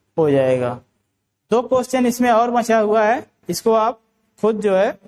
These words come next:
अपने से करिएगा, सेम इसी तरह से आपको करना है,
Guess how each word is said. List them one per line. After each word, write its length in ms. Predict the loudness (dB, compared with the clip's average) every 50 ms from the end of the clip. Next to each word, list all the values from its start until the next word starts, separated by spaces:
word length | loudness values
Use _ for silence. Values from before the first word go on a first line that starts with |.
| -4
अपने 280 | -4 -4 -2 -4 -6 -4
से 120 | -4 -4
करिएगा, 560 | -2 0 0 0 0 -2 0 0 0 0 -2 -4 -8 _ _ -12
सेम 380 | -4 -2 0 0 2 2 0
इसी 200 | 0 0 0 0 0
तरह 220 | 0 0 0 0
से 140 | 0 0 0
आपको 240 | 0 0 0 -2 -4 -2
करना 320 | -2 -2 0 0 0 0
है, 200 | 0 0 -2 -2